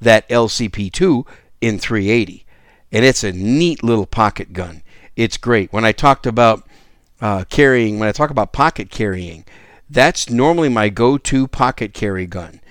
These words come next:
Either that or my Car Arms P three eighty. And I carry them in real nice pocket holsters.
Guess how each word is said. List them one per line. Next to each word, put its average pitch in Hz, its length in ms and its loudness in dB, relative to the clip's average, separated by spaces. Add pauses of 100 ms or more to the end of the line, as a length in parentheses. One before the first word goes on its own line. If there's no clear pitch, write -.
(200)
Either 113 280 0
that 120 220 4
or 135 80 0
my 98 180 -6
Car 120 360 -2
Arms 104 380 -4
P 107 320 -4 (240)
three 101 300 -2
eighty. 101 360 -2 (540)
And 98 240 -2
I 104 100 2
carry 113 380 0
them 104 180 -2
in 98 80 -4
real 113 240 2
nice 113 460 -4 (480)
pocket 135 340 2
holsters. 135 600 -4